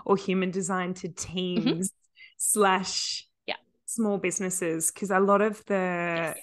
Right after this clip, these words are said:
Speaker 1: incredible leaders that I work with, they are running sort of anywhere between, like, ten to forty person businesses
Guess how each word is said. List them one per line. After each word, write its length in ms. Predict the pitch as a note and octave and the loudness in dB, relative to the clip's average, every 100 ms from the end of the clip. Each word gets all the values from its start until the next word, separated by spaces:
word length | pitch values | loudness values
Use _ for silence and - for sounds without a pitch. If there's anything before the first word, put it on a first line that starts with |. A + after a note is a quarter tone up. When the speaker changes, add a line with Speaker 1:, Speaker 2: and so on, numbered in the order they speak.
| - | -6
Speaker 1:
incredible 560 | F#3+ F3+ G3 F#3 F#3 F#3 | -6 -4 -2 -2 0 2
leaders 400 | E3+ E3+ E3 E3 | 2 2 0 0
that 120 | E3+ | -2
I 120 | D#3+ D#3 | -2 0
work 360 | D3+ C#3+ - | 0 0 -4
with, 420 | E3+ C4+ A4+ - - - - - | -2 0 -2 -6 -20 -20 -20 -10
they 580 | F3+ G3+ F#3+ F#3+ F#3 - | 0 4 4 4 2 0
are 920 | - F3 E3+ E3+ E3+ E3+ F3 E3 - - | 2 6 6 6 4 2 0 -2 -6 -6
running 1040 | F#3 F#3+ F3+ F3+ F3+ F3 F3+ F3 F3 E3+ _ _ _ _ | 2 4 4 2 0 -2 -4 -6 -8 -10 _ _ _ _
sort 180 | - G#3 | -2 2
of 100 | F#3+ - | 0 0
anywhere 400 | F#3+ F#3+ F#3+ F#3 | 2 6 6 4
between, 480 | F3 - F3+ F3 F3 | 2 0 -2 0 0
like, 380 | F3 E3+ - - | -2 -4 -8 -8
ten 800 | - - - A3+ A3 G#3+ G#3+ G#3+ G#3+ | -6 -4 0 4 4 4 6 6 4
to 160 | G#3 | 0
forty 440 | F#3 - F#3+ G3 G3 | -2 4 4 4 0
person 880 | - F3 F3 - F3+ E3 E3 E3 - _ _ _ _ _ _ - | -2 -2 0 0 0 -2 -6 -8 -12 _ _ _ _ _ _ 0
businesses 1080 | G#3+ - B3+ - D#4 F#4 G#4+ - - - | 2 2 0 2 4 4 6 4 4 2